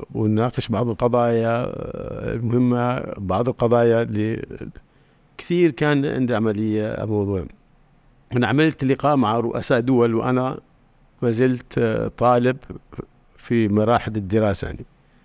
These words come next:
آه، كان أول لقاء، م-، آه، عملته كان مع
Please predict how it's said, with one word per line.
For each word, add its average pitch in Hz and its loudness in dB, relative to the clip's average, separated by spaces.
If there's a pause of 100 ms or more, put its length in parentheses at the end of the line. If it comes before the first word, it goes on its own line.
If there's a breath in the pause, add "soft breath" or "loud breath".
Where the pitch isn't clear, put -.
(380 soft breath)
آه، 107 -4
كان 113 -2
أول 156 2
لقاء، 139 0 (380)
م-، 117 0 (400)
آه، 110 0
عملته 127 0 (540)
كان 123 0
مع 107 0